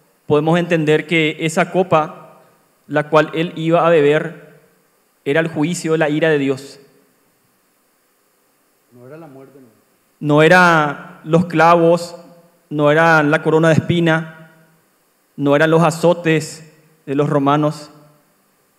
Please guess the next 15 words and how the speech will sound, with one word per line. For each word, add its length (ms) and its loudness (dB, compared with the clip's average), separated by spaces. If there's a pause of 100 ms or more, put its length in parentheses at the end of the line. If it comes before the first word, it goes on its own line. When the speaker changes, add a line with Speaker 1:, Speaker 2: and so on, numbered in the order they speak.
(380)
Speaker 1:
no 200 -2
era 460 4
simplemente 600 0
una 160 0
muerte 320 0
física 480 -4
la 140 0
que 180 0
él 440 -4 (440)
estaba 300 0
a 100 -2
punto 300 0
de 60 2
enfrentar, 460 -2
sino 600 -4